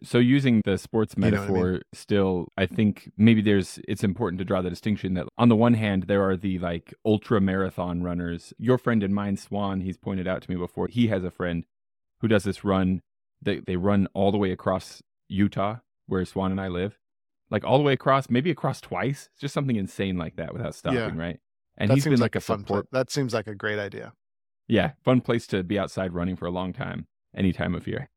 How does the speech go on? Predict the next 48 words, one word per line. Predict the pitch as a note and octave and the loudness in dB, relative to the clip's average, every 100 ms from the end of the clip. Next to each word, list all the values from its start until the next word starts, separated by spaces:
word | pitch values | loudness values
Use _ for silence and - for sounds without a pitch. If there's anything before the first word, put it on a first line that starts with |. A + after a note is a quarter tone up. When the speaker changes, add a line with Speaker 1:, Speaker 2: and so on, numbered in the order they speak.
| _ _ _ | _ _ _
Speaker 1:
Uh, | - F#2+ - | -2 -2 0
and | G#2+ | 0
he's | C#3+ | 0
been, | D#3 C3+ | 0 0
like, | A#2+ | 0
a | G2+ | -2
support | A#2 - E3 - | -4 -4 -6 -4
person | G#2+ G2+ F2 E2+ | -4 -4 -4 -6
for | - | -4
this | F2+ F2 | -6 -6
friend | F#2 F2 | -4 -4
of | E2 | -4
his | F2 E2 | -6 -8
before | E2+ - D#2 E2 - _ - | -10 -8 -6 -6 -10 _ -2
and | G#2 | 0
been | G2+ G2 | 2 0
told, | A#2 A#2 G#2 | 0 0 0
like, | F#2+ F#2 _ _ _ _ | -2 -6 _ _ _ _
when | - G#2+ G#2+ | 0 4 4
they | G2+ G2 G2 F#2 - _ | 4 2 0 -4 -8 _
take | A#2 A#2+ | -4 -2
a | A#2 | 0
drink | B2 A2+ | 0 2
of | |
water | G#2+ G#2+ A2+ | 2 2 2
or | A2+ | 0
something | A2+ - G#2+ | -4 -6 -6
like | A2 | -4
that, | A2+ A2 | -2 -2
it's | - | -2
okay | C3+ - C#3 | -2 0 -2
if | C3+ | 0
they're | A#2 | -2
coughing | G2 - G2+ G2+ A2+ A2 | -2 0 -2 0 -2 0
and | G2 | 0
a | |
little | F#2+ F#2 | -2 -2
bit | G2 | -4
of | F2+ | -6
blood | D#2+ F2 - | -8 -12 -8
comes | B2+ B2 B2 | -2 -2 -2
out, | B2+ C#3 D3+ _ _ _ | -4 -4 -6 _ _ _
but | A2 | 0
what | G#2+ - | 0 0
you're | G2+ | 0
Speaker 2:
Right. | F#2+ C3 A#2 | 4 4 2
Speaker 1:
watching | C#3 C3+ | 0 -2
for | - B2+ C3 C#3 D3+ | -2 -2 -2 -2 -8